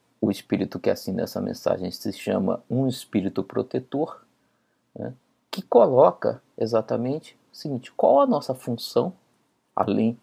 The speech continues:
de trabalharmos pelo nosso aperfeiçoamento, pela nossa evolução, né? Como é que a gente faz isso no mundo?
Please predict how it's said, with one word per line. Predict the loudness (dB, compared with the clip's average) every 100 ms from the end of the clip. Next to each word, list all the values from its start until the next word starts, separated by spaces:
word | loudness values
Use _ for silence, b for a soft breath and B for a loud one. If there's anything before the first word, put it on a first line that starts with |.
| _
de | -8
trabalharmos | -2 2 4 4 4 0 -6 -10
pelo | -4 -4 -2
nosso | -6 -6
aperfeiçoamento, | -6 -6 -6 -8 -4 -4 -4 -6 -6
pela | -6 -4
nossa | -6 -6 -6
evolução, | -6 -6 -6 -4 -4 -6 _ _ _ _ -8
né? | -6 -6 -12 _ _ _ _ _ _ _ _ _ _ _ _ _ _ _ 0
Como | 4 6
é | 6
que | 2
a |
gente | 0 -2
faz | 4 4 4
isso | -2 -6 -14 _ _ 2
no | 4
mundo? | 4 0